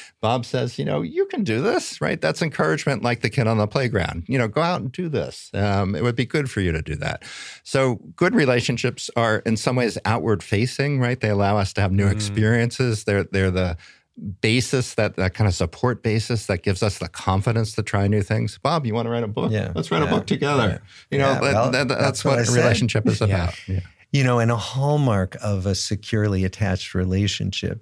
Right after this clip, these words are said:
Speaker 3: is where you feel the freedom to take risks because the other person will support it.
Speaker 2: Yeah.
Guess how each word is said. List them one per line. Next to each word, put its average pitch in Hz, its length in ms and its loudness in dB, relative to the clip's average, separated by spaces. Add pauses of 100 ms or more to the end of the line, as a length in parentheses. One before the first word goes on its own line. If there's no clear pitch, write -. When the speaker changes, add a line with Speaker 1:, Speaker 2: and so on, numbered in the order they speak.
(120)
Speaker 3:
is 95 520 -2 (720)
where 107 300 0
you 104 160 2
feel 110 240 2
the 95 100 -2
freedom 101 340 0
to 92 160 -4
take 85 260 -2
risks - 480 -4
because 95 360 -2
the 98 140 0
other 87 160 0
person 95 400 -4
will 98 120 -6
support - 500 -6
it. - 180 -14
Speaker 2:
Yeah. 80 280 -12